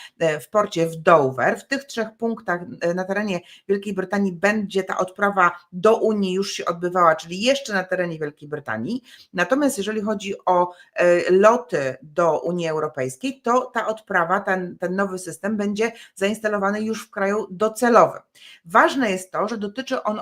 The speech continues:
osób podróżujących do Unii na paszporcie innym niż polski, czyli na przykład na paszport-, na paszporcie brytyjskim. Czyli jeżeli lecicie do Polski na paszporcie polskim, to was w ogóle to nie dotyczy.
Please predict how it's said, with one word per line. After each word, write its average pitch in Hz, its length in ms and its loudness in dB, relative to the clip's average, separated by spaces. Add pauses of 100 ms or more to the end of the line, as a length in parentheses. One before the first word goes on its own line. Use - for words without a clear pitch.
osób 190 480 -4 (240)
podróżujących 220 640 -2
do 208 160 -2
Unii 190 580 -4
na 233 180 0
paszporcie 240 560 -6
innym 262 560 2
niż 233 180 -2
polski, 180 840 -4
czyli 233 280 -2
na 247 120 2
przykład 220 460 -4 (220)
na 233 100 0
paszport-, 196 600 -6
na 202 120 -4
paszporcie 208 520 -6
brytyjskim. 247 960 -2 (340)
Czyli 220 200 -4
jeżeli 254 540 0
lecicie 214 380 -4
do 196 100 -2
Polski 202 760 -4
na 190 100 -4
paszporcie 202 440 -4
polskim, 196 580 -2
to 277 120 -2
was 240 220 -2
w 226 40 -4
ogóle 233 320 2
to 247 100 -2
nie 233 140 0
dotyczy. 170 420 -4